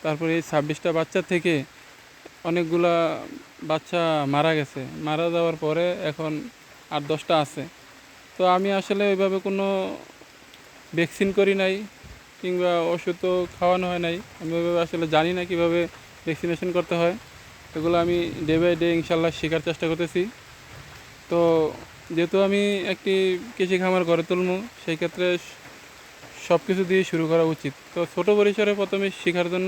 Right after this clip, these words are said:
শুরু করাটাই বেটার। সেজন্য আমি অল্প কিছু মুরগি দিয়ে শুরু করছি, যাতে পরবর্তীতে শিক্ষা গ্রহণ করে আমি বড়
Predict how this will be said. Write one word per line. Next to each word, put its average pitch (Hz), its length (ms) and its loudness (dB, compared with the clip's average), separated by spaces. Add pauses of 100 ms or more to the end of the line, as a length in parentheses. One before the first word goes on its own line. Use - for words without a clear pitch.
(140)
শুরু 165 200 0
করাটাই 170 440 4
বেটার। 135 260 0 (580)
সেজন্য 196 380 0
আমি 196 100 0 (120)
অল্প 165 140 0 (100)
কিছু 196 180 0 (1160)
মুরগি 185 320 2
দিয়ে 196 140 4 (100)
শুরু 160 220 0
করছি, 143 240 0 (600)
যাতে 160 180 0 (100)
পরবর্তীতে 165 520 2 (580)
শিক্ষা 175 360 0
গ্রহণ 175 200 2 (120)
করে 175 200 6 (520)
আমি 170 160 2 (880)
বড় 175 140 6